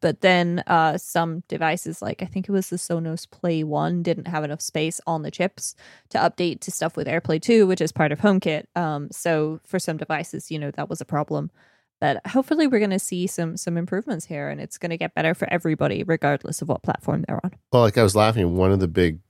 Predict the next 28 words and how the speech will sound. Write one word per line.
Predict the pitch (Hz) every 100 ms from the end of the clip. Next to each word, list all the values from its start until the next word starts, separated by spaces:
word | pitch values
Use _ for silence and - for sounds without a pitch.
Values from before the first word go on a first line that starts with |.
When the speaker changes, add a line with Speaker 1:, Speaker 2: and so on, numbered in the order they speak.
| _ -
Speaker 2:
new | 92 87
features | 82 139 160 - 78 73 78
is | 76 73 71
that | 82 73
if | 76
you | 90
have | 78
a | 76
HomeKit | 76 95 95 90 87 80 - 73
doorbell, | 78 92 101 62 52 67 - _ _ _ _ _ _ _
uh, | 78 65 67 -
it | 101 95
can, | - 110 92 82 82
and | 98 87
it | -
has, | 92 76 -
because | - 90 78
now | 76
it | 65
has | 60
face | - 160 -
detection, | 110 110 101 - 90 85 80 _ _ _
it | - 98
can | - 90 85 76
announce | 90 82 90 101 101 - -
through | - 95 87 80 - -
your | 76 65
HomePod | - 104 135 80 64 65